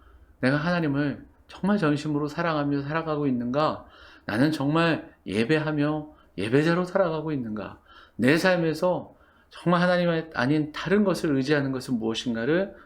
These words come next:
돌아보면서 하나님께 나아가면 그 하나님께서 날마다 날마다 새로운 은혜로 베푸시고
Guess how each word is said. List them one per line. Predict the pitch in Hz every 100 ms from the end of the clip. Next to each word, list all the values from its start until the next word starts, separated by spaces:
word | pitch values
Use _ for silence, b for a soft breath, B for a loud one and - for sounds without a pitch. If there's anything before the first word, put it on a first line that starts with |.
| -
돌아보면서 | - 117 113 107 107 104 101 107 180 143 - B B
하나님께 | - 160 151 131 127
나아가면 | 113 - - - - - _ b b b b _
그 | -
하나님께서 | 160 160 160 143 151
날마다 | 139 131 151 151 151
날마다 | 139 131 127 151 156 - B B
새로운 | - - 214 208 170
은혜로 | 127 117 160 135 B B -
베푸시고 | 123 - 127 - - 123 117 -